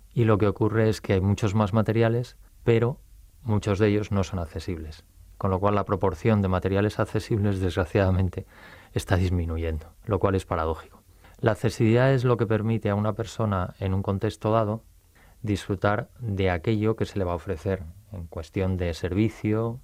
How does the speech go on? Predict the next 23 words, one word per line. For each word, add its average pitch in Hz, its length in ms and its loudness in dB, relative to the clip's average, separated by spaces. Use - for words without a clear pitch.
documentación, 101 880 -4
lo 92 100 -6
que 87 100 -8
sea. - 300 -10
Y 120 140 2
está 120 220 0
muy 120 200 0
ligado 120 580 2
al 101 260 0
concepto 101 560 0
también 101 440 -2
de 101 80 -2
usabilidad, 104 560 -2
que 98 160 -8
es - 100 -8
algo 95 220 -2
que 95 100 -6
se - 100 -6
utiliza 92 380 -4
mucho 98 260 -6
en 95 60 -6
la 98 80 -4
web 143 180 -4